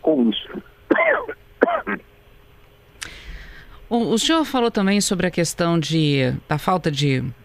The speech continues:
Speaker 2: compra de vacinas, né? Que demorou pra comprar vacina, demorou a questão da máscara. Então, alguns erros que foram apontados pelo senhor no início dessa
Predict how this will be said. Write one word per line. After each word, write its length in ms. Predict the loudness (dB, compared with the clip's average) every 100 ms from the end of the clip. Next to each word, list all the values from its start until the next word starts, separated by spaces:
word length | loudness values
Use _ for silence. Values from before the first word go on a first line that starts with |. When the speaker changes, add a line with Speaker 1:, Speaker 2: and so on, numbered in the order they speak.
| -12
Speaker 2:
compra 300 | -2 0 0
de 100 | 0
vacinas, 920 | 0 -2 0 2 4 4 4 2 2
né? 460 | 2 2 4 4 2
Que 100 | 0
demorou 400 | 2 4 4 2
pra 120 | 0
comprar 280 | 0 0 2
vacina, 720 | 0 -2 0 2 4 4 2
demorou 400 | 2 2 2 2
a 60 | 0
questão 340 | -2 -2 0
da 120 | 2
máscara. 640 | 4 4 4 2 0 0 0
Então, 440 | 0 0 0 2
alguns 460 | 0 2 0 2 2
erros 380 | 2 2 0 -2
que 100 | -4
foram 240 | 0 0
apontados 560 | 2 0 2 0 -2 -4
pelo 240 | -2 0
senhor 320 | 2 4 2
no 80 | 2
início 500 | 2 2 2 0 -4
dessa 440 | -2 0 0 -2